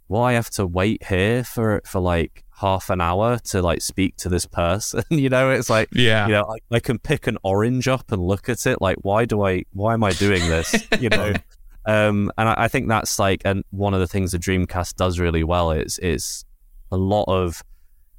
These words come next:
Speaker 1: like I was saying before, throwing mud at the wall and seeing if it'll stick. And, you know, so you've got the best of both worlds, the last breath of the arcade,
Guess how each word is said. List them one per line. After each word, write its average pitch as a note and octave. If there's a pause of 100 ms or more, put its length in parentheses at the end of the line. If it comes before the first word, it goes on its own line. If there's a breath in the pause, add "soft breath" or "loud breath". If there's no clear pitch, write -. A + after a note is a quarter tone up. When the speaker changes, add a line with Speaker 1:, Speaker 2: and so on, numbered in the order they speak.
Speaker 1:
like F2+
I F#2
was F2
saying F#2
before, F2
throwing F#2+
mud F2+
at F2
the F2+
wall D#2+
and D#2+
seeing D#2+
if D#2
it'll D#2
stick. -
And, E2
you F#2+
know, E2
so F#2
you've E2+
got F2+ (880)
the -
best -
of F2+
both G2+
worlds, G#2
the F2+
last G2+
breath G2+
of F2+
the F2+
arcade, F2+